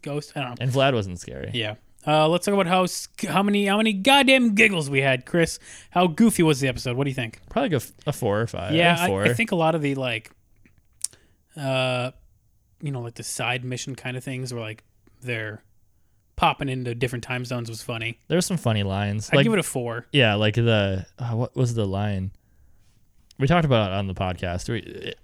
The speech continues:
Speaker 2: he said something out loud and it was, it was dumb, but whatever, four.
Speaker 1: Yeah, I'll give it a four.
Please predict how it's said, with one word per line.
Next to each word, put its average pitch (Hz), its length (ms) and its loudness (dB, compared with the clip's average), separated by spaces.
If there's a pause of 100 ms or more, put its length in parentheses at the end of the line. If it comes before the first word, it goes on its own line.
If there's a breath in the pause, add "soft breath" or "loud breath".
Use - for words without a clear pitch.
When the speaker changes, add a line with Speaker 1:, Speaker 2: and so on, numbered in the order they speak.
Speaker 2:
he 143 200 0
said 113 280 0
something 98 340 -2
out 98 140 0
loud 101 240 0
and 98 100 -2
it 98 40 -2
was, 95 260 -4 (140)
it 107 60 -8
was 92 120 -6
dumb, - 300 -10
but - 180 -8 (320)
whatever, 107 240 -6
four. - 340 -6 (240)
Speaker 1:
Yeah, 110 180 -8 (200)
I'll 139 80 -2
give 143 100 2
it - 20 0
a 127 40 -4
four. 147 220 -2